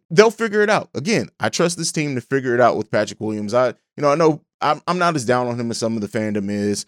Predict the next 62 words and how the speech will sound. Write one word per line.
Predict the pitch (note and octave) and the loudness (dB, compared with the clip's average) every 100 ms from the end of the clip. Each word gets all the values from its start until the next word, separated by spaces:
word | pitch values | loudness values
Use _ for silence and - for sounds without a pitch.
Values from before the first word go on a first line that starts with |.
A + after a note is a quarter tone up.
| _ _ | _ _
Um, | A2 G#2+ G#2+ | -2 0 0
it's | A#2+ | 0
gonna | D#3 D3 | 2 2
take | D3 A#2 | 2 0
a | |
while | A2+ A2+ A2+ | 2 4 2
for | A#2 | 0
me | A#2 | -4
to | G2+ | -4
be | A2 | -4
down | A2 A2 | -4 -2
on | G#2+ | -2
him. | |
I | A#2 | 0
know | C3+ | 2
some | C3+ C#3 C3+ | 0 0 0
of | C3 - | -2 -2
the, | - | -2
hell, | C3+ A#2+ | 0 0
look | C3 | 0
at | D3 | -2
me. | C#3+ C#3 | -2 -2
I'm | C3+ | -2
still | - D3 | -2 -2
a | C3+ | 0
big | C3 C#3+ | -2 -4
supporter | C3+ C#3 C3 | -4 -2 -2
of | A#2+ | 0
Coby | C#3 B2 | -2 4
White, | B2 C3+ - | 4 4 2
and | G#2+ G2+ | -8 -10
we | B2+ D3 | -8 -6
know | D3 | 0
a | C3 | 0
large | A#2 C3+ D3 C#3 - _ _ - | 4 6 6 4 -6 _ _ 4
portion | D3+ C#3+ C#3+ | 6 6 2
of | |
the | C3 | -4
fan | C#3 C#3 C3 | -2 -2 2
base | B2+ A#2+ | 2 0
are | A2+ | 0
calling | B2 B2+ | 0 0
for | B2 | -2
Coby | A#2+ A#2+ A#2 | -2 0 2
White | B2 A2 | 2 0
to | |
be | G#2+ G#2+ | -4 -2
traded. | B2 A2+ - | 0 0 0
So | - A#2 - _ | 2 2 2 _
it | - | 2
takes | G#3+ G#3 - | 4 4 2
a | C#3+ | 4
while | B2+ C3 C#3 | 8 6 4
for | B2 | 0
me | B2+ | -2
to | B2 | 2
really | A#2+ B2 | 2 2
give | A#2+ A#2 | 0 0
up | A#2 | 0
on | A#2+ | -2
players. | A#2 B2 B2 A#2 - _ - | -2 0 0 -2 -8 _ -8
Um, | A2 G#2+ G2+ | -4 -4 -6